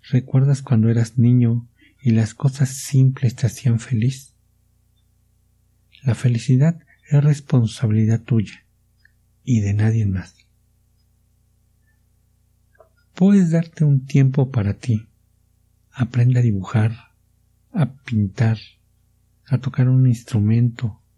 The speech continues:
a cocinar, a escribir. Lee un buen libro.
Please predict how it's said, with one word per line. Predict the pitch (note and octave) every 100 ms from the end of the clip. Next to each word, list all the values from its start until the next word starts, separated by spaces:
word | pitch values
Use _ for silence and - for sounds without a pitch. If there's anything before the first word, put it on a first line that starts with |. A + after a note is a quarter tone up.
| _ _ _ _ _
a | - A#2+
cocinar, | - - - G#2+ G#2+ A#2 A#2 A#2+
a |
escribir. | G#2+ - - A2 A2 A2+ A#2 _ _ _ _ _ _ _ _ _ _
Lee | - A#2 C3 C#3
un | C3 B2
buen | A#2+ A2+
libro. | A2 A#2+ B2 A2